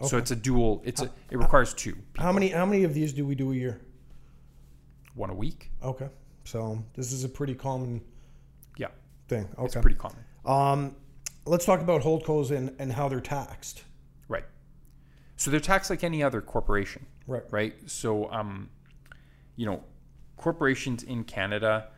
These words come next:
Speaker 1: for the purposes of our discussion,
Speaker 2: Yep.
Speaker 1: all right, for the purposes of our discussion, are taxed either, um, as active businesses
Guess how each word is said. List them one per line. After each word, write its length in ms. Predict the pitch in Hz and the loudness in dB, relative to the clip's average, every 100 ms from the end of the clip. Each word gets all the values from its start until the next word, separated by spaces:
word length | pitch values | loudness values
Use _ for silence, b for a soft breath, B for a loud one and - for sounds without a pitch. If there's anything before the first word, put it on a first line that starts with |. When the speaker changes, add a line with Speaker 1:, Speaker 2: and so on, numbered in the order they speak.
| b b b - - - - - | b b b -20 -20 -20 -20 -20
Speaker 1:
for 380 | - - 135 131 | -14 0 2 4
the 100 | 123 | 10
purposes 540 | - 135 - - 113 | 12 12 12 6 2
of 100 | 107 | 0
our 140 | 104 98 | 2 2
discussion, 680 | 98 - - - - - - - - | -2 -8 -6 -8 -8 -14 -18 -20 -14
Speaker 2:
Yep. 140 | 135 - | -14 -8
Speaker 1:
all 100 | 104 | 0
right, 260 | 98 101 - - - | 2 0 -4 -18 -14
for 100 | 117 | 6
the 60 | |
purposes 480 | - - 143 - 120 | 12 12 12 4 -4
of 100 | 113 | -2
our 80 | 110 | -2
discussion, 680 | 104 - 95 90 - 104 - B B B B 113 | -4 -8 -6 -6 -6 -8 -10 B B B B 2
are 160 | 101 | 2
taxed 500 | 95 - 104 - - - | 2 0 -2 -2 -10 -4
either, 540 | 110 101 101 98 101 - - | -2 0 0 -2 -4 -10 -10
um, 360 | 110 98 113 - | -8 -8 -12 -12
as 240 | - 107 - - - | -10 -8 -10 -16 -10
active 360 | - - 147 131 | -8 -6 -6 -4
businesses 640 | 135 - 147 180 196 - | -6 -6 -6 -6 -8 -10